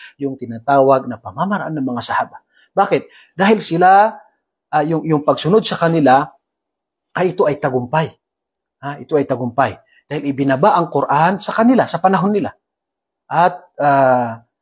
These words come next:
yu-, yung, yung, ah, katulad ng sinabi ng, ng, ah, ah, mga kabataan ng mga sahaba na kung saan ay lahat ng, ng mga, mga ibinaba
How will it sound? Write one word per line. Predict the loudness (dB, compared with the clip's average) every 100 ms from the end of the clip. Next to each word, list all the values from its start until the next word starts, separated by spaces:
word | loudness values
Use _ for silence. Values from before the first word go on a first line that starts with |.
| -12
yu-, | -4 -2 2
yung, | 2 2 -2 -10 _
yung, | -4 0 0
ah, | -2 -6
katulad | -2 0 2
ng | 0
sinabi | 2 2 2
ng, | 0 0 -4 -2
ng, | -2 -2 -2
ah, | -4 -6 -8 _ _ _ -12
ah, | -8 -8 -8 -6
mga | -6 -4
kabataan | -4 -2 -2 -2
ng | -4 -6
mga | -6
sahaba | -2 0 2 0 -2 _ _ _ _ -10
na | -8
kung | -6 -6
saan | -6 -4 0 0 -2
ay | -6 -6 -6 _ _ _
lahat | -4 -2 -2 -8 -4
ng, | -2 -4 -6
ng | -8 -6
mga, | -6 -6 -8 _ _ _ -14
mga | -10 -8 -8 -8 -10 -12 -12 -14 -16 -20 _ _ -16
ibinaba | -8 -4 2 2 2